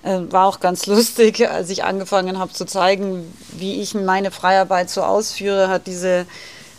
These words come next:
äh, Trainerin eben gesagt, so, „Ja, aber was machst du hier in meinem Kurs? Ich kann dir gar nichts beibringen.“ <laughs> Darauf musste ich ein bisschen lachen, weil wir können immer etwas lernen und natürlich auch auf Profiniveau uns weiter austauschen.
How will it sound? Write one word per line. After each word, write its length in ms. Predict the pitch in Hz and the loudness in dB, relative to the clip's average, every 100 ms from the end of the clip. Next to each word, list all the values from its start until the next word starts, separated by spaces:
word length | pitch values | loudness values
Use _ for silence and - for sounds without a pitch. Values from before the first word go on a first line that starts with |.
| - | -12
äh, 300 | - 185 180 | -4 0 0
Trainerin 500 | 175 - 220 226 214 | -2 -4 0 4 2
eben 300 | 202 190 202 | 2 -2 -2
gesagt, 460 | 196 185 190 190 196 | -2 2 4 4 2
so, 180 | - 190 | -2 0
„Ja, 160 | 185 180 | 2 4
aber 180 | 185 | 4
was 160 | 180 185 | 2 0
machst 240 | 190 190 | -4 -4
du 40 | 190 | -6
hier 160 | 185 | -6
in 60 | 196 | -4
meinem 240 | 180 180 | -2 -4
Kurs? 300 | 180 220 240 | -2 2 2
Ich 80 | 233 | 0
kann 180 | - 185 | -6 -4
dir 80 | 175 | 0
gar 160 | 175 | 0
nichts 180 | 175 - | -2 -2
beibringen.“ 680 | 175 170 220 - 277 302 311 - 214 190 285 - 262 | 2 2 0 -2 0 0 0 0 0 2 2 2 0
<laughs> 580 | 208 226 - - - - | -2 -4 -8 -10 -10 -2
Darauf 260 | 220 214 | 2 2
musste 260 | 208 262 262 | 2 0 0
ich 60 | 220 | 0
ein 120 | 208 | 0
bisschen 320 | 233 226 202 | 0 0 0
lachen, 540 | 175 185 - 240 285 - - - - | 2 2 2 2 2 0 -10 -18 -6
weil 260 | 185 202 | 0 2
wir 80 | 190 | 2
können 260 | - 202 185 | 0 -2 0
immer 320 | 226 339 269 | 2 2 2
etwas 360 | - 175 170 - | 0 -2 -4 -2
lernen 520 | 165 165 170 170 165 | -2 0 -2 -4 -6
und 180 | 165 170 | -8 -8
natürlich 460 | 165 208 208 196 | -6 -4 -4 -4
auch 140 | 151 170 | -4 -4
auf 180 | - | -6
Profiniveau 720 | - 233 262 226 185 160 175 175 | -2 -2 -2 -4 -6 -4 -4 -4
uns 340 | 170 160 - | -4 -8 -4
weiter 360 | 160 165 165 - | 0 0 -2 -2
austauschen. 760 | 151 - 165 165 180 - 247 | -2 -4 -2 -2 -2 -2 -2